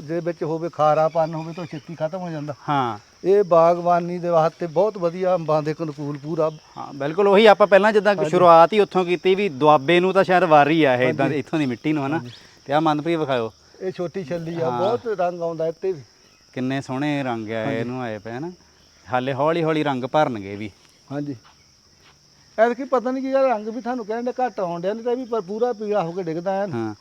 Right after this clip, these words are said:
Speaker 2: ਪਰ ਆਹ ਦੇਖੋ ਨਾ ਜੀ, ਆਹ ਜਿਹੜੇ ਮੇਰੇ ਹੱਥ 'ਚ ਬੜੇ ਕਮਾਲ ਦੇ ਪੀਲੇ ਆ, ਤੁਸੀਂ ਕਹਿੰਦੇ ਰੰਗ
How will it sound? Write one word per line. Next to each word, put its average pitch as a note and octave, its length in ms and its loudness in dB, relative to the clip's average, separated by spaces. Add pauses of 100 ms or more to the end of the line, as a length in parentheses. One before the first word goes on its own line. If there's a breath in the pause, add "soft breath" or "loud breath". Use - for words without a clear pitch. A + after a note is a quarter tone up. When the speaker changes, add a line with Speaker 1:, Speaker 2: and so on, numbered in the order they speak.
(180 soft breath)
Speaker 2:
ਪਰ E3 160 8
ਆਹ F#3 220 10
ਦੇਖੋ A3 240 6
ਨਾ B3 120 6
ਜੀ, A#3+ 80 4
ਆਹ A#3 100 12
ਜਿਹੜੇ A3 180 8
ਮੇਰੇ F#3 240 6
ਹੱਥ G3+ 200 4
'ਚ F3+ 80 0
ਬੜੇ E3+ 220 4
ਕਮਾਲ D#3+ 360 4
ਦੇ D#3 80 6
ਪੀਲੇ D3 340 4
ਆ, D3 140 0 (120)
ਤੁਸੀਂ D3+ 200 2
ਕਹਿੰਦੇ F3 200 4
ਰੰਗ D#3+ 220 6